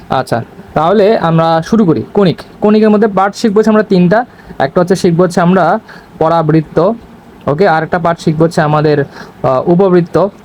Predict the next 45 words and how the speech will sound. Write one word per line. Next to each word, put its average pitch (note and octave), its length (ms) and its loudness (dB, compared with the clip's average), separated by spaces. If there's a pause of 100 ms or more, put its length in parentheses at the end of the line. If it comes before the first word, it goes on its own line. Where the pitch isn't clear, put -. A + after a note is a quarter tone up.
(360)
ঠিক F3+ 120 2
আছে? C#3+ 240 -2 (340)
আর C3 120 -2
আরেকটা D3+ 340 -2
পার্ট D#3+ 240 -2
হচ্ছে D3 180 -2
আমাদের C3+ 280 0 (200)
অধিবৃত্ত, E3 600 2 (1200)
ঠিক E3 100 2
আছে? G3+ 200 2 (460)
আচ্ছা, D#3+ 140 0
আমরা F#3 120 0
পরাবৃত্ত A#3 420 0
নিয়ে A3 120 2
কথা F3 160 2
বলবো। E3 180 2
পরাবৃত্তটা G3 560 0
বুঝতে F3+ 260 0
পারলে A3 200 2
বাকি F3+ 220 0
দুটো F3+ 220 2
খুব F#3 200 0
ইজি, F3+ 300 2
ওগুলো F#3 240 2
তুমি F#3+ 180 2
নিজে F3+ 260 4
অটোমেটিক্যালি E3+ 520 2
পারবা, F#3+ 280 0 (400)
ও-, D3+ 40 2
ওগুলো E3+ 280 2
নিয়ে F#3 120 4
ঝামেলা D3+ 240 0
হবে C#3 160 0
না। G#3 160 0 (540)
আর C#3 400 0
হচ্ছে E3 280 0
গিয়ে F3 220 2
পরাবৃত্ত A3 380 0
নিয়ে F#3 120 0
আমরা E3+ 120 2
প্রথমে D3+ 260 0
কথা C3+ 160 -2
বলবো, A2+ 320 0
ঠিক G3+ 100 2
আছে? G3 200 -2